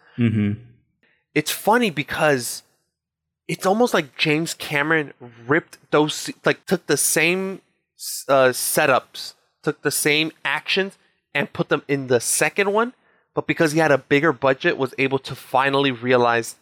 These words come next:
Speaker 2: his vision.
Speaker 1: Yeah.
Speaker 2: For example, in the first one, Kyle Reese gets in a car and there's a gunner on top of it.
Speaker 1: Yeah.
Speaker 2: I-, in, like, a sedan style car, and they get, they flip over.
Speaker 1: From
Speaker 2: That
Speaker 1: one
Speaker 2: happened
Speaker 1: of those, like, Skynet, like, they almost look like,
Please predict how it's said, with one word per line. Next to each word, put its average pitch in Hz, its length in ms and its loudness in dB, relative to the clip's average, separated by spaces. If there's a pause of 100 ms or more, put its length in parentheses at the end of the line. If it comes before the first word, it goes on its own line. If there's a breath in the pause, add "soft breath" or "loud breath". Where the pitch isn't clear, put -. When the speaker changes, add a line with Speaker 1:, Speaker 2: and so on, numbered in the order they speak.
Speaker 2:
his 131 260 -2
vision. 123 540 0 (100)
Speaker 1:
Yeah. 95 360 0 (100)
Speaker 2:
For 165 160 2
example, 147 500 0 (100)
in 185 120 0
the 196 80 2
first 156 320 -2
one, 139 160 2
Kyle 139 340 2
Reese 131 300 -2
gets - 200 -2
in 135 100 0
a 127 40 2
car 120 580 2
and 120 120 -4
there's 120 160 -2
a - 20 -2
gunner 127 480 0
on 120 120 0
top 147 260 -2
of 123 180 -4
it. 117 220 2
Speaker 1:
Yeah. 135 460 2 (300)
Speaker 2:
I-, 165 140 2
in, 165 140 2
like, 165 160 0
a 147 40 2
sedan 139 640 2
style 123 420 0
car, 117 560 2 (320 soft breath)
and 151 160 0
they 160 100 4
get, 147 340 -2
they 139 120 2
flip - 320 -2
over. 123 400 0
Speaker 1:
From - 140 2
Speaker 2:
That - 20 4
Speaker 1:
one 117 80 4
Speaker 2:
happened 110 160 2
Speaker 1:
of 113 80 4
those, 101 180 0
like, 98 300 0
Skynet, 98 720 -4
like, - 300 -8 (580)
they 131 80 0
almost 147 160 2
look 156 160 -4
like, - 560 -4